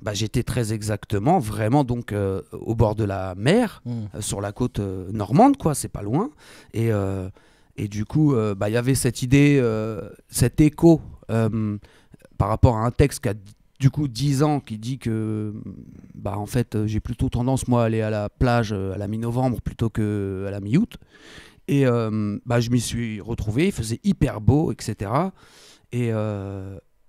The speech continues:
Speaker 1: et en fait, j'ai pris, euh, en fait, j'ai pris plusieurs photos parce que je voulais faire un, un, un petit post que t'as vu, du coup, euh, pour, euh, les dix ans de, du choix dans la date.
Speaker 2: Mm.
Speaker 1: Et, euh, et en fait, c'est marrant parce que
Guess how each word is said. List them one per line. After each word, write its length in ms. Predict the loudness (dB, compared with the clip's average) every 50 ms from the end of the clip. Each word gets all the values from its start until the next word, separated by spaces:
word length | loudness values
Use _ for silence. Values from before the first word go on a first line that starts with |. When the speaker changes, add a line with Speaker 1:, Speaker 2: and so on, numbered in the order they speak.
| _ _ _ _ _ _ _ _ _ _ -10
Speaker 1:
et 80 | -8 -4
en 120 | -4 -4
fait, 340 | -2 -2 -4 -4 _ -10 -20 -14
j'ai 180 | -10 -8 -8 -6
pris, 320 | -6 -4 -4 -2 -2 -2
euh, 240 | -2 -2 -4 -6 -10 -12 _ _ _ _ _ _ -4
en 40 | 0
fait, 140 | 0 0 2
j'ai 140 | 2 2
pris 160 | 2 2 0 2
plusieurs 460 | 2 2 2 2 2 2 2 0 0
photos 520 | -2 0 0 0 2 4 4 4 4 2 -2 _ _ _ _ _ _ _ _ _ _ _ _ _ -2
parce 140 | -2 0
que 100 | 2 2
je 100 | 2 2
voulais 200 | 2 0 2 2
faire 220 | 2 4 2 2 2
un, 340 | 2 2 2 2 0 -2 -4 -8 -16 -20 -20 -20 -20 _ -14
un, 160 | -14 -12 -6
un 120 | -4 0 4
petit 300 | 4 4 4 4 -4 -4
post 340 | -2 -2 -2 -2 -4 -8
que 100 | -10 -12
t'as 160 | -10 -8 -8 -6
vu, 180 | -4 -4 -4
du 140 | -4 -4 -4
coup, 240 | 0 2 4 4 4
euh, 240 | 4 4 2 0 -4 _ _
pour, 240 | 4 4 4 4 4
euh, 200 | 2 2 0 0
les 160 | 0 0 -2
dix 300 | -2 -4 -4 -4 0 2
ans 160 | 4 4 4 4
de, 380 | 2 0 -4 -4 -4 -6 -6 -6
du 100 | -6 -6
choix 220 | -4 -2 -2 -2
dans 120 | -2 -2
la 120 | -2 -2 0
date. 340 | 2 2 2 2 -2 -6 -20 _ _ -18
Speaker 2:
Mm. 40 | -16 -16 -16 -16 -20 -20 -20 _ _ -4
Speaker 1:
Et, 200 | -2 0 2 2
euh, 220 | 2 2 0 0 -2 -2
et 100 | 0 0
en 100 | 0 2
fait, 200 | 2 0 -2 0
c'est 140 | -2 -2 0
marrant 280 | 0 0 0 0 -2
parce 240 | -2 -4 -6 -8 -6
que 240 | -4 -4 -4 -4